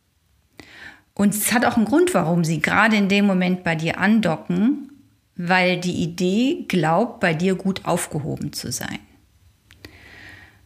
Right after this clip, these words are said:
Und, ähm, ich bin auch fest davon überzeugt, dass genug Ideen für alle von uns umherschwirren und wir nach ihnen greifen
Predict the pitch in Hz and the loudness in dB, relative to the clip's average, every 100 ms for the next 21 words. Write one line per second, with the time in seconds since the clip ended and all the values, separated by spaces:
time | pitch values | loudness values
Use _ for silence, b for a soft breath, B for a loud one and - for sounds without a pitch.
0 | B _ _ - 180 180 185 180 - 180 | B _ _ -6 0 2 2 0 0 2
1 | 175 180 175 165 - - _ _ 214 214 | 4 2 2 -2 -6 -16 _ _ 0 4
2 | 277 226 - 277 285 240 233 208 208 202 | 4 4 2 2 2 2 4 4 2 0
3 | - 196 196 - 175 170 180 196 277 349 | 2 2 2 2 -2 0 4 6 6 2
4 | - 202 185 180 175 170 - 190 - 196 | 0 0 2 2 2 0 -2 -4 2 4
5 | 240 254 208 185 175 170 - 170 190 196 | 4 2 0 2 0 -2 -2 0 4 4
6 | - - 170 165 185 254 - - _ _ | 2 0 -2 0 0 0 -2 -16 _ _
7 | _ _ _ b b b b b b - | _ _ _ b b b b b b -2
8 | 196 175 226 220 214 196 180 165 151 151 | 0 4 4 4 2 2 2 2 2 2
9 | 202 233 - 247 247 277 - - | 2 -2 0 2 4 2 -4 -18